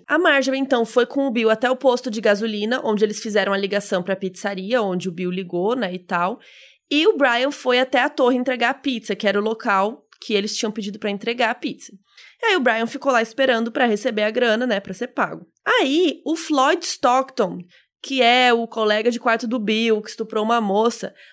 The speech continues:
do nada ele apareceu e colocou a bomba no Brian.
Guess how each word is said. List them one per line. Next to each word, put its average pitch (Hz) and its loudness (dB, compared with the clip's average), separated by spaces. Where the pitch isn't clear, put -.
do 311 2
nada 302 4
ele 285 2
apareceu 262 2
e 247 -8
colocou 294 2
a 302 6
bomba 262 4
no 294 -2
Brian. 240 2